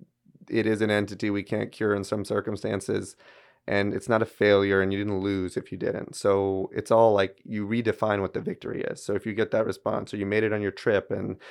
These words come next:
and we delay chemo, you know, a week or two, but it didn't,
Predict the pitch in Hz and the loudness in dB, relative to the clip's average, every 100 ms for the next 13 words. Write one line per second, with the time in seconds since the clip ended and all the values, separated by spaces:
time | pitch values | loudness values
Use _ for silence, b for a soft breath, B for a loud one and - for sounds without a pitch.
0 | B B - 101 98 98 104 104 - - | B B -4 -2 0 -2 -4 -6 -8 -2
1 | 104 104 - 110 101 98 95 95 - 92 | 0 0 0 0 4 4 2 -2 -6 -4
2 | 95 98 107 127 110 - 101 92 95 - | -2 -2 -2 -2 -4 -4 -2 0 -2 -4
3 | 107 101 - | -6 -6 -8